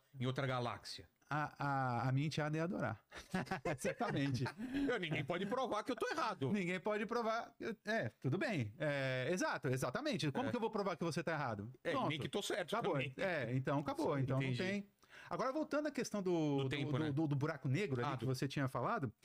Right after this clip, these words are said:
Speaker 2: tanto que, né, o Carl Schwarzschild, quando apresentou a solução, nem buraco negro chamaram aquilo.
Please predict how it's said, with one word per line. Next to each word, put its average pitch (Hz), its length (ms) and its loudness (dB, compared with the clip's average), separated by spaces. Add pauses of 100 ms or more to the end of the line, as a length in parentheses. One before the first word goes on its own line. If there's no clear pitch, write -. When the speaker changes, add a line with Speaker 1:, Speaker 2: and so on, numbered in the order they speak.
(320)
Speaker 2:
tanto 240 220 -4
que, 147 240 -4 (380)
né, 156 180 0
o 139 120 0
Carl - 180 0
Schwarzschild, 208 400 -2
quando 185 160 -2
apresentou 160 320 0
a 131 40 0
solução, 156 280 -4 (160)
nem 359 300 0
buraco 339 340 0
negro 240 220 2
chamaram 226 340 2
aquilo. 214 260 0